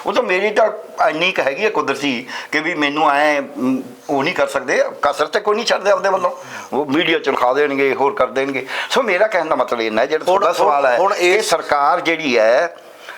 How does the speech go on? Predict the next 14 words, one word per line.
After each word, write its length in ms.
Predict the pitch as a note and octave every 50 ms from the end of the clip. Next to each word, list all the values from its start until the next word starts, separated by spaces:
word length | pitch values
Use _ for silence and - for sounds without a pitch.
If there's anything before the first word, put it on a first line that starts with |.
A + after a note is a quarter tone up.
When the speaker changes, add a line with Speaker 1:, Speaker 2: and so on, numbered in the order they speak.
| - -
Speaker 1:
ਸਰਕਾਰ 800 | - - - C#3 C3+ C3+ C3+ C3+ C#3 C#3 C#3+ D3+ E3+ F3+ F#3 D#3
ਜੇ 600 | - - C3+ C#3+ C#3+ C#3+ D3 D3+ D#3+ E3 F3 F3 - -
ਉਸ 340 | D#3 D3+ D3+ D3+ B2 - C3
ਨੂੰ 340 | C3+ C3+ D3 D3+ D3+ C#3+
ਜ਼ਿੰਮੇਵਾਰੀ 540 | D3 A#2 A#2 G#2+ A2 A2 G#2 A2 G#2+ A2 G#2+
ਹੋਵੇ 200 | A#2 A#2+ A#2+ B2
ਪੰਜਾਬ 440 | A#2+ B2 C3 B2+ C3+ B2+ B2+ B2+ C3
ਦੀ, 160 | C#3+ D3 - - - - - - A2 A2 A2 - - - - - - - -
ਜੇ 640 | G2 A2 D3+ E3 F3 F#3 F#3+ G3 G3+ G3 G3 - - - -
ਉਹ 180 | A3 A#3+ C4+ C4
ਜਦ 280 | - F#3+ G#3+ G#3 G3+
ਜ਼ਿੰਮੇਵਾਰੀ 520 | - - D3+ D3+ E3 F3+ F#3+ F#3 E3+ E3+ D3+
ਹੁੰਦੀ 220 | C3 C3 A2+ B2+
ਆ 220 | D#3 F3+ - -